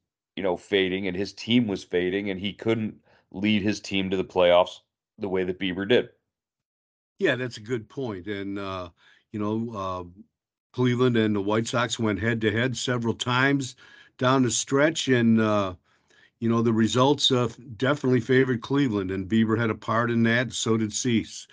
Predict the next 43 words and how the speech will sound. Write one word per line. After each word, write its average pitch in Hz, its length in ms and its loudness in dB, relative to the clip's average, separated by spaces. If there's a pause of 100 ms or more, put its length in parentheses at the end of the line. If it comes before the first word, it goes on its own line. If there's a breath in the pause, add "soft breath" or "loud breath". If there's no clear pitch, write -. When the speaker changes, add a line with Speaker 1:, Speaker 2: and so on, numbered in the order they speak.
(160 soft breath)
Speaker 2:
So 107 320 0
I 107 60 2
think, 113 320 -2
uh, 117 80 0
you're 113 200 4
well 117 300 2
justified 104 800 -4
in 98 140 -2
your, 98 260 0
uh, 95 220 -2 (340 soft breath)
in 110 120 2
your 104 160 6
rankings 110 520 0
here, 92 220 -4
in 92 80 -4
your 95 140 0
vote, 101 320 -2 (160)
in 104 80 -2
your 101 140 2
ballot. 107 440 0 (500)
Speaker 1:
Oh, 139 140 10
I, 104 220 12 (120)
I, 107 380 4
I 147 120 4
have 147 120 0
a 110 60 -8
clean 117 340 -10
conscience, 117 640 -4
even 98 220 -10
though, 95 360 0
uh, 87 300 0 (180)
a, 76 60 -6
a 92 420 2
lot 104 280 6
of 95 80 0
the, 92 200 -2
uh, 87 80 0
Chicago 95 480 0
fans 90 380 -2
think 90 240 -6
I 87 80 2
should 85 180 -10
be, 82 320 -4